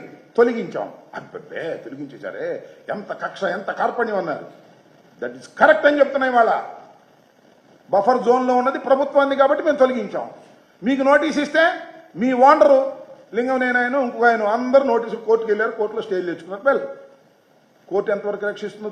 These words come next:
చూద్దాం ఇవాళ జరిగిన తర్వాత కూడా. కాబట్టి ఇలాంటి దుర్మార్గమైనటువంటి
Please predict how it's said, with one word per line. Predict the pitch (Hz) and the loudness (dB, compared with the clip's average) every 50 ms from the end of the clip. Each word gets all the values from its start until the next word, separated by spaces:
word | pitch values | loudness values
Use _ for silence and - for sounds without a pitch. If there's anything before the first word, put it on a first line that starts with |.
| - | -8
చూద్దాం | 220 214 214 220 208 202 | -8 -6 -4 -4 -4 -2
ఇవాళ | 190 196 196 190 | -2 -2 -2 -2
జరిగిన | 202 196 208 220 208 214 | -4 -4 -6 -8 -8 -4
తర్వాత | 208 208 202 196 202 - | -2 -2 -2 -2 -4 -6
కూడా. | 185 165 120 - - - - - - _ _ _ _ | -8 -8 -8 -10 -12 -16 -20 -20 -20 _ _ _ _
కాబట్టి | - 202 233 254 285 277 277 254 | 4 4 6 6 6 4 4 4
ఇలాంటి | 247 247 240 - 202 - - - | 4 4 4 2 -4 -10 -10 -8
దుర్మార్గమైనటువంటి | 180 202 220 220 220 247 277 302 262 262 285 277 285 277 269 269 262 - 254 254 247 262 | -6 -6 -4 0 2 4 4 4 4 2 2 2 2 2 2 0 -2 -2 -4 -4 -4 -6